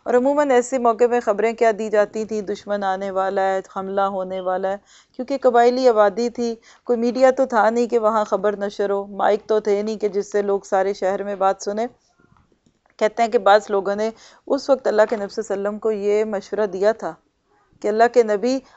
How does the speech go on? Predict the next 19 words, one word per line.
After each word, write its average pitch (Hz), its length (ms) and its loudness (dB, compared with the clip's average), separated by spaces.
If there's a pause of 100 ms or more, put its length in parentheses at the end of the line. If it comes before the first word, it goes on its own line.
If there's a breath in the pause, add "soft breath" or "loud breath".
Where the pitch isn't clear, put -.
(120 soft breath)
आप 240 280 6
भी 262 100 4
अपनी 240 240 0
कमीज़ 214 440 -4
उतार 202 380 2
के 226 220 2
दूसरों 202 420 -4
को 208 200 -2
दिखाइए 196 540 -2
ताकि 202 300 -4
लोग 190 240 -4
जमा 180 280 -4
हों, 175 140 -8 (380 soft breath)
तो 202 80 0
आपने 202 320 -4 (100)
इसको 247 320 -2
पसंद 214 360 0
नहीं 196 140 -8
किया। 170 260 -10